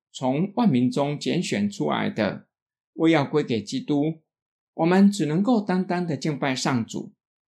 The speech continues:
这就教导我们，且警告我们：我们与世人是有别的，具有独特性。世人向许多神明下拜，我们只敬拜独一真神。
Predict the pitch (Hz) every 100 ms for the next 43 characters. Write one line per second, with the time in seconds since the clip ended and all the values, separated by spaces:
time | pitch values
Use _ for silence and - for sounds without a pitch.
0 | _ 262 254 233 226 220 190 202 160 123
1 | 127 139 - _ - 220 240 131 185 147
2 | 117 120 120 123 - _ _ - 151 156
3 | 180 147 139 - 262 202 135 139 254 214
4 | 113 - 113 110 127 117 67 - _ _
5 | _ - 240 156 123 123 127 143 131 160
6 | 127 104 - _ _ _ _ - - 247
7 | 147 147 160 240 208 - 135 127 170 170
8 | 147 156 123 123 139 139 - 127 120 -
9 | _ _ _ _ - 160 170 175 170 135
10 | 175 160 156 131 123 123 135 135 147 151
11 | - 113 113 127